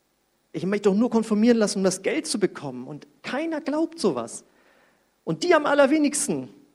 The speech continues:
Und die sitzt da in ihrem Studio und geht nach Hause und schlägt den Koran auf und sieht. Und überall suchen Menschen. Und ich weiß noch, wie ich mich mit dem Glauben beschäftigt habe. Und da habe ich einem Christen ganz viele Fragen gestellt. Und später habe ich erfahren, dass dieser Christ dann über mich gesagt hat,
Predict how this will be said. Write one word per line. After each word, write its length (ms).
Und 200
die 120
sitzt 320
da 60
in 80
ihrem 140
Studio 440
und 60
geht 160
nach 120
Hause 380
und 100
schlägt 280
den 100
Koran 480
auf 200
und 120
sieht. 260
Und 140
überall 380
suchen 240
Menschen. 320
Und 40
ich 100
weiß 240
noch, 160
wie 100
ich 100
mich 140
mit 60
dem 60
Glauben 280
beschäftigt 500
habe. 240
Und 440
da 60
habe 100
ich 60
einem 140
Christen 380
ganz 260
viele 220
Fragen 340
gestellt. 480
Und 160
später 380
habe 140
ich 80
erfahren, 360
dass 140
dieser 220
Christ 420
dann 140
über 200
mich 360
gesagt 440
hat, 300